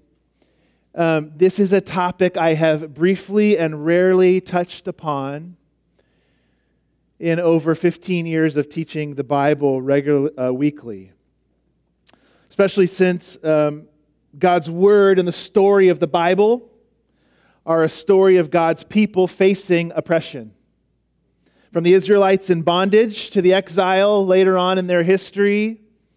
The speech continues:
they faced after the fall of their kingdom, to Christ himself in the New Testament facing oppression, to the early Christians being persecuted, God's people's story has been a story of oppression,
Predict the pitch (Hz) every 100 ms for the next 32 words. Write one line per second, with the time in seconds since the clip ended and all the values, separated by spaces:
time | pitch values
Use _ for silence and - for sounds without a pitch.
0 | _ _ _ _ _ _ - 170 165 185
1 | 185 180 185 175 175 160 - 175 175 175
2 | 147 165 165 - 196 196 208 220 214 -
3 | - 165 202 196 196 - 180 156 - 196
4 | 208 190 180 185 202 - 190 - 202 208
5 | 190 185 185 - 196 196 160 180 180 -
6 | 208 208 208 _ _ 160 180 190 190 185
7 | 208 196 - 202 175 156 180 175 190 190
8 | 190 185 196 190 190 196 - _ - 165
9 | 175 175 - 214 214 185 170 165 - -
10 | 202 208 170 143 147 180 _ _ _ _
11 | _ _ _ _ _ _ _ _ _ _
12 | _ _ _ 127 143 160 160 - 180 185
13 | 170 156 147 147 - 190 190 - 143 123
14 | 143